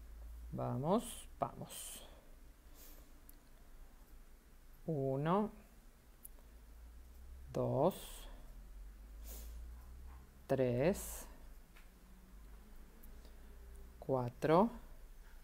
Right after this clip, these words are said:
cinco, seis, siete, ocho,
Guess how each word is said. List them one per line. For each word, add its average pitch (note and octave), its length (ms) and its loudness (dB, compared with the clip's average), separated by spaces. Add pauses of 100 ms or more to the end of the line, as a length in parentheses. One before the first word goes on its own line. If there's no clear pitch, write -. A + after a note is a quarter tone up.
(560)
cinco, B2+ 880 6 (1700)
seis, C#3 1000 4 (1500)
siete, D3 1000 4 (2000)
ocho, D3+ 800 6